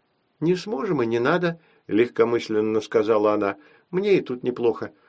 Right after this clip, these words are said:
Пускай меня называют Иришей". "У них уже есть одна Ириша",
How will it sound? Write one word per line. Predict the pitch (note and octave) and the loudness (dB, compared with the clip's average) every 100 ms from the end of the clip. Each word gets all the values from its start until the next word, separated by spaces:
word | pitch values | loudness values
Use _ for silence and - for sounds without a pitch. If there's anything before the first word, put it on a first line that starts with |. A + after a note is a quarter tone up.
| _ _ - | _ _ -8
Пускай | B2 - G3 G#3 | -8 -4 -2 0
меня | B2 A2+ C#3+ | 0 0 -2
называют | B2 F#2 F#2+ C3 C#3 - _ | -2 -2 0 0 0 -6 _
Иришей". | C#3+ B2+ E2+ E2+ - F#2 E2+ _ _ _ _ _ _ _ _ | -4 -4 -4 -6 -8 -10 -10 _ _ _ _ _ _ _ _
"У | - | -12
них | G#2 A#2 A#2+ | -8 -8 -6
уже | A2 G#2+ | -6 -4
есть | A#2+ A2+ C3 G#2 - | -4 -2 -2 -2 0
одна | G#2+ G#2 A2 G2+ - | -2 0 0 -2 -4
Ириша", | A#2 A2+ F#2+ E2 - C#2+ | -4 -2 -2 -6 -10 -14